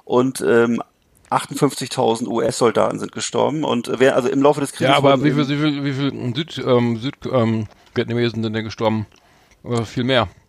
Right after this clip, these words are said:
Speaker 1: Nee, nee, vietnamesische Kriegsopfer insgesamt, ne? Also,
Speaker 2: Aber
Speaker 1: ähm,
Speaker 2: achtundfünfzig Ameri-, G Is waren das doch, aber wie, also Kriegsopfer waren's doch mehr. Ähm, also Vietnamesen,
Speaker 1: Was bitte?
Speaker 2: sind, vietnamesische Soldaten sind noch mehr, sind noch we-, weitaus mehr gestorben.
Speaker 1: I-,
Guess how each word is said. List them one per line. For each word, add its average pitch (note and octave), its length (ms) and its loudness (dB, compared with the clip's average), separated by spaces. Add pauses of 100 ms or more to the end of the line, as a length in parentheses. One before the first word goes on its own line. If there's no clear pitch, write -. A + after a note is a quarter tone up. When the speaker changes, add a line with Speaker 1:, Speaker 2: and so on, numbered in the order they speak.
(260)
Speaker 1:
Nee, D3 120 2
nee, F3+ 100 4
vietnamesische F3 480 0
Kriegsopfer - 500 -2
insgesamt, G2+ 600 -4
ne? B2+ 160 -2
Also, - 140 0
Speaker 2:
Aber C3+ 160 6
Speaker 1:
ähm, - 60 4
Speaker 2:
achtundfünfzig B2+ 520 -2
Ameri-, C3 200 0
G B2 200 -8
Is D3 240 2
waren A#2+ 100 -2
das G#2+ 120 -4
doch, G#2 160 0
aber G#2+ 280 0
wie, A2 120 -4
also A2+ 200 -4
Kriegsopfer A#2 440 -6
waren's A#2 180 -2
doch A2+ 80 -2
mehr. A#2+ 260 2 (840)
Ähm, A2 500 4
also A2+ 180 -2 (240)
Vietnamesen, A#2+ 520 0
Speaker 1:
Was A2 80 -6
bitte? F#3+ 240 -2
Speaker 2:
sind, B2 180 -2
vietnamesische D3 560 2
Soldaten B2 400 4
sind A#2 100 -10
noch A#2 100 2
mehr, C3+ 260 4
sind A2+ 140 -8
noch A#2 220 -2
we-, A#2+ 140 -2
weitaus A#2+ 320 0
mehr B2+ 140 -2
gestorben. A2 340 -4 (1000)
Speaker 1:
I-, D3+ 140 -10